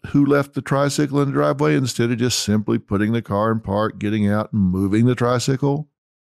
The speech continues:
Maybe he's got a chip on his shoulder. Maybe he's resentful because he has an issue with a lack of sexual intimacy in the relationship.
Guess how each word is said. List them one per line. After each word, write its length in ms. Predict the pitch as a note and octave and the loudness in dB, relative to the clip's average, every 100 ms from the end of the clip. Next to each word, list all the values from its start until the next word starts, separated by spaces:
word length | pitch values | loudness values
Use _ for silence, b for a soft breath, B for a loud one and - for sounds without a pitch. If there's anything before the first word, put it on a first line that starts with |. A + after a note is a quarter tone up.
| - | -8
Maybe 520 | - A#2 F3+ G3+ G#3 | 0 2 2 4 2
he's 240 | F3 F3+ | 4 2
got 260 | - E3 D#3+ | 2 2 2
a 60 | D3 | 0
chip 360 | - D3+ - | 2 0 0
on 200 | A#2 G#2+ | -2 2
his 160 | G2+ F#2 | 2 0
shoulder. 460 | - G2+ F#2+ F#2 | -2 -2 -2 -4
Maybe 520 | F2+ G2+ C3 F3+ G3 D#3+ | -4 0 2 2 2 2
he's 320 | F3 E3+ C#3 | 2 0 0
resentful 1040 | C3 A2 F#2 C#3 D#3+ A#2+ F#2+ - F#2+ B2+ - _ _ - G2+ | 2 2 2 2 0 -2 -4 -2 -2 -4 -6 _ _ -12 0
because 600 | A#2 G#2 B2 A#2+ A#2 - | 0 2 2 2 2 0
he 220 | B2 A#2+ | 0 2
has 340 | A#2 A#2+ A2+ | 0 0 0
an 120 | A#2+ - | -2 0
issue 640 | B2+ B2+ - A#2+ B2 B2 A#2 | 2 2 2 2 4 2 2
with 220 | A#2+ A#2 | 0 2
a 60 | |
lack 440 | A2 A#2+ B2 B2 - | 2 2 0 -2 -2
of 140 | A2 | -4
sexual 680 | - - C3+ C3+ - C3+ B2+ | -2 -2 0 0 0 2 2
intimacy 640 | C#3 F#3 E3 A#2 G#2+ G2+ | 4 4 4 2 2 2
in 140 | G2 | 2
the 100 | F#2+ | 0
relationship. 920 | F#2 F#2 F#2 F2+ - - - - - | -2 -2 -2 -4 -4 -4 -4 -6 -10